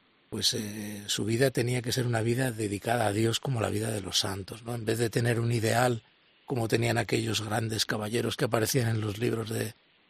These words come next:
de caballerías, que buscaban el amor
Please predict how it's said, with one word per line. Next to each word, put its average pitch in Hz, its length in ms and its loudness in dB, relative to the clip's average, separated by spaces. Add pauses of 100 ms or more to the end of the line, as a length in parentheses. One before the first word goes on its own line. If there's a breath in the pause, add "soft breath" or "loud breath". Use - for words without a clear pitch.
(140)
de 107 120 -4
caballerías, 107 720 2
que - 120 -6
buscaban 104 580 -4
el 101 100 -2
amor 110 460 -2